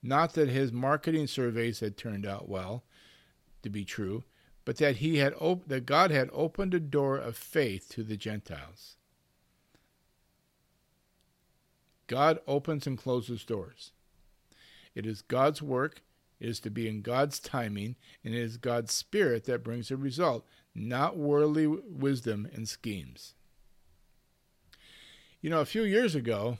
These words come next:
most churches had to have an espresso stand in their foyer. Do you remember that? The foyer. <laughs>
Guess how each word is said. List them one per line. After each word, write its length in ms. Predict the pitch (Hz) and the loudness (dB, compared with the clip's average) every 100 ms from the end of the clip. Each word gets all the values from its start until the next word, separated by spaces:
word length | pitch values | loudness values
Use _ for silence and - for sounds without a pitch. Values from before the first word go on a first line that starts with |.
| - | -6
most 340 | 127 151 165 | 0 2 2
churches 400 | - 175 147 120 | 0 0 0 -4
had 200 | - 131 | 0 0
to 60 | 127 | 0
have 200 | 120 120 | 0 0
an 100 | 117 | -2
espresso 500 | 110 - 147 143 123 | -6 -2 0 0 -4
stand 320 | - 110 101 | -6 -4 -4
in 120 | 98 | -4
their 100 | 98 | -8
foyer. 360 | 95 104 90 85 | -8 -8 -8 -8
Do 60 | 95 | -10
you 80 | |
remember 280 | 110 135 151 | -6 -4 0
that? 240 | 147 160 - _ _ | 0 -2 -8 _ _
The 80 | - | -18
foyer. 460 | - 107 90 92 113 _ _ _ _ _ _ | -8 -8 -8 -12 -16 _ _ _ _ _ _
<laughs> 60 | 135 | -18